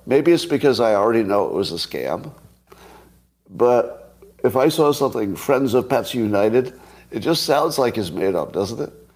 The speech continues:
Friends of Pets United, <laughs> 'cause you know somebody's gonna give that money. If, if, it, if you ever wanna do a scam, Friends of Pets. <laughs> So now there's a conversation about whether he should be removed for office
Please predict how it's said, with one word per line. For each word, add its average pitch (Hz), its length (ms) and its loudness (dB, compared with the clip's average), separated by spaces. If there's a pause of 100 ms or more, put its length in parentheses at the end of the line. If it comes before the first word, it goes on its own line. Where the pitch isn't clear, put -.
(260)
Friends 151 360 0
of 147 160 2
Pets - 360 -2
United, 120 560 0 (260)
<laughs> - 280 -18
'cause 135 140 -2
you 135 80 0
know 143 160 4
somebody's 120 380 0
gonna 104 180 0
give 98 160 0
that 92 240 0
money. 90 280 -2 (680)
If, 113 180 -2
if, 135 220 0
it, 135 60 0 (180)
if 98 100 -10
you 117 80 2
ever 120 140 0
wanna 113 220 2
do 101 100 2
a 98 40 4
scam, 95 460 0 (560)
Friends 135 380 0
of 151 140 0
Pets. - 420 -4 (640)
<laughs> - 60 -16 (2000)
So 156 320 2
now 131 200 2
there's 139 260 4
a 113 200 2 (460)
conversation 117 800 0
about 104 240 2
whether 104 260 4
he 107 140 2
should 98 180 -6
be 104 120 2
removed 104 420 2
for 101 140 2
office 110 520 -2